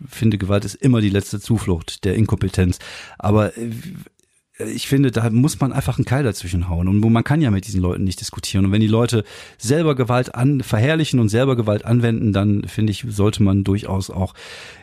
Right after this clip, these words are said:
äh, sich stattlich wehren dürfen. So, das war jetzt kein Gewalt zu-, äh, zu-, kein Aufruf zur Wa-, Gewalt gegen rechts, aber es war ein Aufruf darüber, äh, dafür, sich, äh, diesen Leuten immer und immer wieder in den Weg zu stellen und denen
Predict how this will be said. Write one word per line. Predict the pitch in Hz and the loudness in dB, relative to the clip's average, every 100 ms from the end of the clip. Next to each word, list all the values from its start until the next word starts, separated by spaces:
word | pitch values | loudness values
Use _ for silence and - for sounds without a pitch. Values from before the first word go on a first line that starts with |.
| - | -10
äh, | - 98 95 | 0 2 2
sich | 90 95 - - | 2 0 -2 -4
stattlich | - 104 - 95 - 90 | 0 0 0 -2 -2 0
wehren | 101 98 90 | 2 4 2
dürfen. | 85 78 - 82 | 0 -4 -4 -6
So, | 90 107 - | 0 0 0
das | 90 120 | 0 2
war | 175 | 2
jetzt | 185 | 2
kein | 165 170 | 0 2
Gewalt | 131 143 | 2 -2
zu-, | - | -4
äh, | - 117 117 | -2 -2 -2
zu-, | - 107 | -2 -2
kein | - 139 | 0 0
Aufruf | - 143 - - | 0 -2 -4 -4
zur | 113 104 | -2 0
Wa-, | 110 | -2
Gewalt | 113 101 113 | 0 0 0
gegen | - 98 | 2 2
rechts, | 113 - | 2 0
aber | - 113 | 0 0
es | 113 | 2
war | 107 | 2
ein | 104 101 | 2 2
Aufruf | 101 107 - 104 95 - _ - - - - | 0 -2 -2 -2 -2 -8 _ -20 -20 -18 -2
darüber, | 95 90 92 90 87 87 | 2 4 4 4 2 0
äh, | 82 | 0
dafür, | 101 110 - 92 90 | 0 0 2 2 2
sich, | 95 87 92 - - - | 0 0 0 -2 -12 -8
äh, | 87 82 | -4 -4
diesen | 87 107 107 | -2 2 4
Leuten | 92 87 - | 4 2 0
immer | - 143 | 2 2
und | 120 101 | 2 2
immer | 120 104 | 2 2
wieder | 110 98 | 0 2
in | 101 | 2
den | 90 | 2
Weg | 95 - | 0 -4
zu | - | -8
stellen | - 92 95 | -4 -2 0
und | 92 | 2
denen | 95 | 2